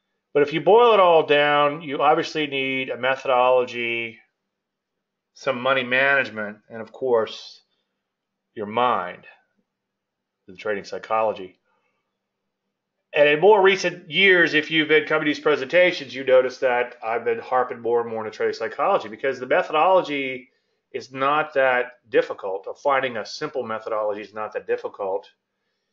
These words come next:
And the money management is almost mechanical when you think about it. You could,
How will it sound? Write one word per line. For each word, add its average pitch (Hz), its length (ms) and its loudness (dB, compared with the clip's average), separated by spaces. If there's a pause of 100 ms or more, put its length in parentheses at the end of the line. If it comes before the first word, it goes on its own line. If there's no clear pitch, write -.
(480)
And 143 120 0
the 156 60 2
money 220 220 4
management 160 560 2
is 131 100 -2
almost 151 540 0
mechanical 131 800 -2 (560)
when 131 180 -8
you 123 60 -12
think 196 220 -2
about 107 340 -2
it. 117 100 -10
You 170 100 -6
could, 117 200 -12